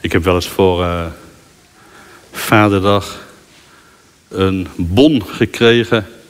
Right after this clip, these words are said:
eten bij de McDonald's. Nou, dat moet je dan wel doen natuurlijk.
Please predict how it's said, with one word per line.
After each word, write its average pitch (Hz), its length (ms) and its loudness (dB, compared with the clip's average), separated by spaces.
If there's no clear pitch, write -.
eten 127 500 4
bij 110 160 4
de 107 80 0
McDonald's. 98 580 0
Nou, 87 220 -2
dat 104 120 2
moet 104 160 0
je 107 60 -2
dan 95 140 2
wel 113 140 6
doen 110 140 2
natuurlijk. 80 500 -6